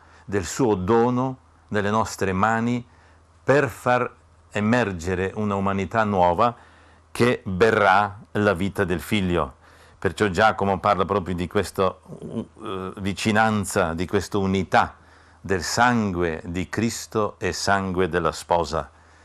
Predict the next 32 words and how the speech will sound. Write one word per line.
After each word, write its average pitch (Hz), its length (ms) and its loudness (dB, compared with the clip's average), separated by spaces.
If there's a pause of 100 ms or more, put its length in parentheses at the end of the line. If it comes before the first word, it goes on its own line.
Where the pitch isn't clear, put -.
(360)
che, 104 340 0
eh, 98 220 -6
si 104 180 -4
beve. 95 360 2
E 98 100 0
infatti 98 420 0
qui 107 280 0 (460)
Paolo 98 680 4 (340)
versa 107 800 2 (280)
non 135 300 4
a 117 100 2
questi 101 320 0
sposi 92 460 0
che 92 140 -6
non 90 180 -2
ci - 120 -8
sono, 80 440 -2 (680)
ma 98 280 2
a - 100 0
sposi 92 400 -2
che 82 120 -8
sono 82 300 -4
qui, 82 220 -6 (360)
alla 78 200 -4
Chiesa. - 520 -8 (800)
È - 80 -6
il 90 140 -2
nutrimento 98 680 -2
che 92 140 -6
viene 98 300 -4
per - 260 -8
quelli, 98 440 -4